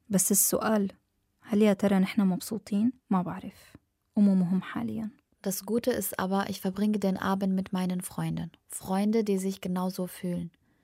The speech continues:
Speaker 2: Die das Leben in einem fremden Land mit einer fremden Sprache als genauso anstrengend empfinden. Aber sicher, alle haben Sicherheit gesucht. Wir haben sie auch gefunden, aber ob wir wirklich glücklich sind, weiß keiner.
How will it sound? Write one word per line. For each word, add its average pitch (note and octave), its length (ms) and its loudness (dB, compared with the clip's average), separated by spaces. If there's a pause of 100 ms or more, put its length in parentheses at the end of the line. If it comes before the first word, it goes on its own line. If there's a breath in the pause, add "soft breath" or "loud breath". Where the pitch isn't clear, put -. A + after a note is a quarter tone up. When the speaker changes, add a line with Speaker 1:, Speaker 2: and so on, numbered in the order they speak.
(260)
Speaker 2:
Die F#3 80 0
das F#3+ 260 2
Leben G3+ 340 2
in F#3+ 140 -2
einem F#3+ 300 2
fremden G3 440 0
Land F#3 420 -2
mit F#3 160 -2
einer F#3 260 0
fremden G3+ 380 0
Sprache F3+ 600 -6 (260 soft breath)
als F#3+ 240 -2
genauso G3 460 4
anstrengend F3 580 -4
empfinden. E3+ 540 -6 (400)
Aber F#3+ 200 4
sicher, F#3+ 420 0 (600)
alle A3+ 300 6
haben G3+ 200 6
Sicherheit F#3 480 0
gesucht. F3 480 -4 (340)
Wir G3 120 4
haben A#3 140 8
sie A3+ 140 4
auch G#3+ 180 0
gefunden, G3 560 0 (140)
aber G3 260 2
ob F#3 100 2
wir F#3 160 4
wirklich G3+ 380 2
glücklich G3+ 420 0 (100)
sind, A3+ 260 2 (120)
weiß G3 320 4
keiner. E3+ 360 -4